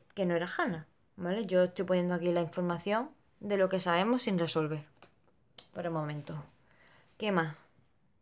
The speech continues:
Creo que ya está todo. Tenemos el rostro, el hombre sin cara, que no sabemos quién es, y que por algún motivo está, est-, mm, está me-, mm, liando cizaña. Vamos a dejarlo ahí.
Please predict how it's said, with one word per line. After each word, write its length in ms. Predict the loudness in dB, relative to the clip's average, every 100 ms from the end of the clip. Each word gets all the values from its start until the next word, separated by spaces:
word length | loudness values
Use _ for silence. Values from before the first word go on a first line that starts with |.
| _ _ -4
Creo 180 | 0 2
que 100 | 4
ya 60 |
está 240 | 2 2 2
todo. 240 | 8 8
Tenemos 320 | 8 4 4 4
el 80 |
rostro, 280 | 4 2 0
el 140 | 0 2
hombre 220 | 2 2
sin 220 | 0 -2
cara, 300 | 2 4 6
que 100 | 4
no 120 | 2
sabemos 340 | 2 2 2 -2
quién 240 | -2 0
es, 240 | 2 0 -4 -16 -20 -20 -18 -20 -4
y 240 | 2 2
que 280 | 2 0 2
por 120 | 4
algún 240 | 4 4 2
motivo 500 | 2 4 6 8 8
está, 1000 | 8 4 -2 0 2 2 0 -4 -8 -12 _ _ _ -20 _
est-, 340 | -8 -8 -14 -20 _ _ -8
mm, 520 | -2 -2 -2 -4 -4
está 400 | -6 -6 -4 -2
me-, 240 | 0 0 -2
mm, 680 | -2 2 2 2 0 0
liando 320 | 2 4 4 2
cizaña. 520 | -2 -4 -4 -6 -8 -12 _ -6
Vamos 240 | 0 2
a 40 |
dejarlo 240 | 4 2 2
ahí. 180 | -2